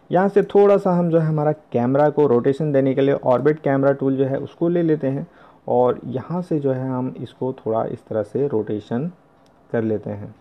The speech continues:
तो इस तरह से जो है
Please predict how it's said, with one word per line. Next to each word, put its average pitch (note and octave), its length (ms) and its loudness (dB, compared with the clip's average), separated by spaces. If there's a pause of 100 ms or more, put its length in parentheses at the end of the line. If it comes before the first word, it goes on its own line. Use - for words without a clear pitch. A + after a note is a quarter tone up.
(4000)
तो C#3+ 300 6
इस - 140 -2
तरह A#3+ 140 4
से A3+ 140 0
जो A3 100 6
है A3+ 200 4